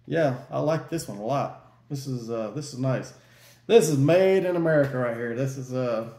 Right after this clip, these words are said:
this is made in, uh, Wilsonville, Oregon. So, by Americans, this is a good quality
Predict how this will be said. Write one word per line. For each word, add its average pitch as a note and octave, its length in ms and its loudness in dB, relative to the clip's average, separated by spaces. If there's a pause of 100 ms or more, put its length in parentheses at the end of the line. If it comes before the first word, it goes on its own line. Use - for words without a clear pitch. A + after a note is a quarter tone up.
(920)
this C#3 180 -4
is D3+ 80 -2
made D3+ 300 4
in, C3 220 2
uh, A2+ 280 -2
Wilsonville, D3 520 0
Oregon. B2+ 480 -2 (960)
So, A#2+ 560 -6 (680)
by B2 300 -2
Americans, D3+ 680 0
this C3 240 -4
is A2 80 -12
a G#2+ 60 -12 (380)
good C#3+ 260 -4
quality D3+ 480 0